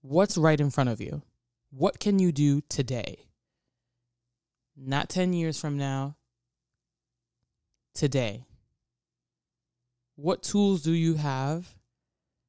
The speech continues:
that will help you get further along or just start? A lot of this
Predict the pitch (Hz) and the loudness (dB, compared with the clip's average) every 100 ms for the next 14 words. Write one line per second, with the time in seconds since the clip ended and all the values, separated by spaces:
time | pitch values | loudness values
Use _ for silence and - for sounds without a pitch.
0 | _ _ _ _ _ _ _ _ _ _ | _ _ _ _ _ _ _ _ _ _
1 | 156 165 151 180 180 160 180 - - 175 | -2 -2 0 2 2 2 2 2 0 2
2 | 175 165 160 202 147 - - _ - 175 | 4 2 0 -4 -6 -12 -20 _ 2 4
3 | 202 185 175 - 185 196 - _ _ _ | 4 0 -2 -2 -2 -2 -6 _ _ _
4 | _ _ _ _ _ _ _ _ _ _ | _ _ _ _ _ _ _ _ _ _
5 | _ _ _ _ _ _ _ _ _ _ | _ _ _ _ _ _ _ _ _ _
6 | _ _ _ _ _ _ _ _ _ _ | _ _ _ _ _ _ _ _ _ _
7 | _ _ _ _ _ _ _ _ _ - | _ _ _ _ _ _ _ _ _ -6
8 | 160 147 147 175 160 160 151 - - | -2 0 2 0 0 0 -2 -6 -18